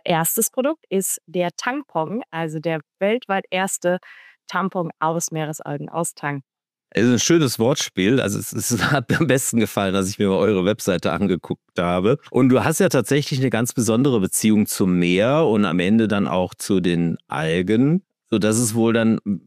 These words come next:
Speaker 2: ja irgendwie automatisch dazu kommen musste, dass man dann da auch mal ein Produkt entwickelt. Kannst du so ein, uns so ein bisschen was, äh, von deiner Liebe zum Meer erzählen und was die dann wiederum mit eurem Produkt zu tun hat?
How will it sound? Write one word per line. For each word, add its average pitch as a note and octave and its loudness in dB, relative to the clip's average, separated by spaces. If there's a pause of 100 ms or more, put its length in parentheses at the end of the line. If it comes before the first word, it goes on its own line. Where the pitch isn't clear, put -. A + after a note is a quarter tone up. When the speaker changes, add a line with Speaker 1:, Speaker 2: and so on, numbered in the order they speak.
(220)
Speaker 2:
ja A2 2
irgendwie A2+ 2
automatisch G#2 2
dazu G#2+ -2
kommen A#2 2
musste, G#2+ 2
dass G2 0
man G#2 2
dann F#2+ 2
da F#2+ 2
auch G2 0
mal G2+ 4
ein G#2 4
Produkt A#2+ 0
entwickelt. F#2+ -2
Kannst A#2+ -2
du C#3 2
so A#2 2
ein, G#2 2 (100)
uns A2+ 0
so C#3 2
ein B2 4
bisschen D#3+ 2
was, - -2 (360)
äh, - -2
von B2 2
deiner B2 4
Liebe D3+ 4
zum A2 2
Meer A2 4
erzählen A#2+ 2
und G2+ 2
was - 0
die G#2+ 4
dann A#2 4
wiederum G2+ 4
mit G#2 0
eurem F2+ 0
Produkt F#2 -2
zu - -2
tun A#2+ 2
hat? - -8